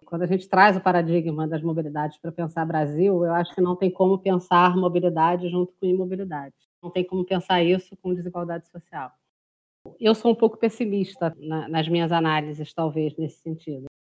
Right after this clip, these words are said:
Eu acho que quanto, quanto mais você olha através desse prisma, ou através dessa lente das mobilidades, né, mais você enxerga desigualdade. Quando você olha determinadas questões sociais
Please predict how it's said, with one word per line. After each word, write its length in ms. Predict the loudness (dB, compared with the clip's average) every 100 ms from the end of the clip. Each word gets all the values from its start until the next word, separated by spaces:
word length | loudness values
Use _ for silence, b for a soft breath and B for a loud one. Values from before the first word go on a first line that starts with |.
| _ _
Eu 140 | 0
acho 300 | 2 2 -2
que 80 | -10
quanto, 340 | -2 0 0 -4 _
quanto 280 | -2 2
mais 340 | 2 4 4 0
você 300 | -4 -4 0
olha 640 | 4 6 4 2 -4 -6 -14 -12
através 500 | -10 -6 -4 -2 -2
desse 220 | -2 -4
prisma, 540 | -2 2 2 0 -4
ou 60 | -6
através 480 | -6 -8 -6 -6 -6
dessa 340 | -8 -6 -6
lente 380 | -2 2 2 0
das 160 | -6 -6
mobilidades, 720 | -6 -6 -8 -2 -2 -2 -8 -12
né, 60 | -8
mais 340 | -2 -2 -2
você 340 | -4 -6 -6
enxerga 840 | -8 -6 -6 -6 -6 -6 -6 -6 -10 _
desigualdade. 600 | -12 -4 -2 -2 -4 -8 _ _ _ _ _ _
Quando 160 | -8 -4
você 240 | -4 -2
olha 420 | 0 0 0 -4 -6
determinadas 540 | -8 -4 0 0 -2
questões 460 | -4 -6 -2 -2 -2
sociais 640 | -8 -6 -4 -4 -8 -18